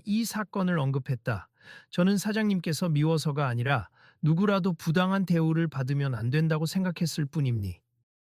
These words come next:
이번 일을 계기로 사람들을 더 존중할 수 있는 문화가 생긴다면 좋겠습니다." 그 말이 전파를 타자 다시 한번 사람들은 손흥민의 성숙한 태도에 감탄했다.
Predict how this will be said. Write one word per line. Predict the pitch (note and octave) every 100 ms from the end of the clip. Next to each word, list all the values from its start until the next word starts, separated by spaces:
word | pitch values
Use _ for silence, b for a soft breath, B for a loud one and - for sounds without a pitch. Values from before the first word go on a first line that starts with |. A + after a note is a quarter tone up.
| _ _
이번 | F#3 A3 B3
일을 | A#3+ A3
계기로 | F#3+ F3 F3 E3 B2 - _
사람들을 | - G#3+ A3 G#3+ G#3 F#3
더 | E3
존중할 | D3+ D#3+ E3+ G3+ F#3+
수 | E3+ E3
있는 | D#3 D3
문화가 | D3 D#3+ E3 D#3+ D3+
생긴다면 | E3+ D#3+ D#3 C3 A#2 D3+
좋겠습니다." | D#3+ B2+ C3 C3 G#2+ G2 - _ _ _ _ _ _ _ _ _ _
그 | -
말이 | G#3+ A3+ A3
전파를 | F3 E3 F#3 E3+
타자 | E3+ E3 D#3+ A#2+ - -
다시 | D#3 D3+
한번 | F#3+ F#3+ F#3+ F3+
사람들은 | F#3+ F3+ F3 F3 F3
손흥민의 | G#3+ G#3 G3 F#3 E3+ F3
성숙한 | - G3 - - F3+
태도에 | F3 E3 D#3 D#3+
감탄했다. | C#3+ C#3 D#3 D3+ C#3 C#3+ G2+